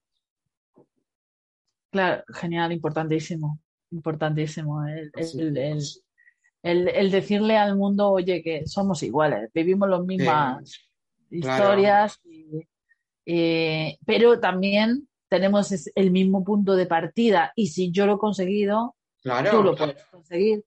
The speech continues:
Speaker 2: Claro,
Speaker 1: Claro.
Speaker 2: claro, claro. Es un poco eso, ¿no? El decir, "Sí se puede, claro que se puede.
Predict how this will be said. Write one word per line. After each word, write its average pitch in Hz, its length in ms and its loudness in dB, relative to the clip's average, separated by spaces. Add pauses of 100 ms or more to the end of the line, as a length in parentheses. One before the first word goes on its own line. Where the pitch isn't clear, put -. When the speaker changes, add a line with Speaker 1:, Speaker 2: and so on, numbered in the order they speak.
Speaker 2:
Claro, 147 380 0
Speaker 1:
Claro. - 0 -
Speaker 2:
claro, 143 420 -8
claro. 139 420 -6
Es 127 140 -14
un 156 100 -10
poco 156 280 -4
eso, 190 260 -6
¿no? 156 140 -6
El 180 80 -10
decir, 143 300 -6
"Sí 139 100 -14
se 143 160 -8
puede, 151 360 -8
claro 147 220 -8
que 160 80 -14
se - 140 -16
puede. 143 400 -12